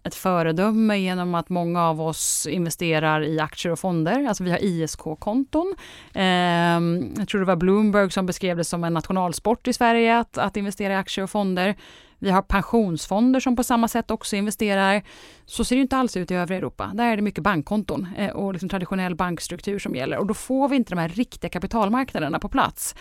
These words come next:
Så det tror jag är också en annan jätteviktig del i vad E U behöver göra. Se till att vi har på riktigt en gemensam inre marknad så, så att, eh, företag kan operera sömlöst över tjugosju, eh, länder, eh, inklusive på kapitalområdet. Och jag skulle säga att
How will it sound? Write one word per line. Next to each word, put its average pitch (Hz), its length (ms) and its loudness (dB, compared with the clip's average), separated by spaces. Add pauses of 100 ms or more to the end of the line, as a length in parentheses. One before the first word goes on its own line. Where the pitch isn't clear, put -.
(380)
Så - 220 -4
det 240 260 2
tror 277 160 0
jag 254 120 6
är 233 120 2 (200)
också - 300 -4
en 214 40 0
annan 226 280 4
jätteviktig 240 640 -4
del 156 200 0
i 165 40 0
vad 165 100 -4
E 190 180 -2
U 240 60 -2
behöver 226 260 0
göra. 160 380 -2 (280)
Se - 140 -6
till 196 260 0
att 175 120 -2
vi 202 40 -4
har 202 240 0 (260)
på 285 180 0
riktigt - 760 -6
en 185 160 2
gemensam 190 720 0
inre 196 400 4
marknad 165 500 -2
så, - 300 -6
så - 180 -4
att, 156 340 0 (100)
eh, - 80 -6
företag 170 440 -4
kan 226 240 -2
operera 160 500 -2
sömlöst 151 520 -2
över 156 180 -6
tjugosju, 151 420 -6
eh, - 280 -8
länder, 294 320 4 (440)
eh, - 140 -8 (120)
inklusive 202 640 2
på 180 80 -8
kapitalområdet. 160 1000 -4
Och 196 120 -2
jag 202 60 0
skulle 247 140 -6
säga 214 160 4
att - 180 -4